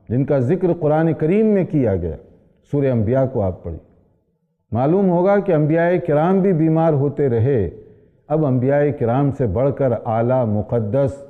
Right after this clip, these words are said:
और ऊंची हस्तियां और कौन हो सकती हैं? इसलिए कभी ये ना समझिए कि किसी को अगर बीमारी आए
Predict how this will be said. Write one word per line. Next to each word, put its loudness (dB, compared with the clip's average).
और 0
ऊंची -2
हस्तियां -2
और 0
कौन 0
हो 0
सकती -6
हैं? -6
इसलिए -4
कभी -2
ये -2
ना -2
समझिए -4
कि -6
किसी -4
को 0
अगर 0
बीमारी 0
आए 0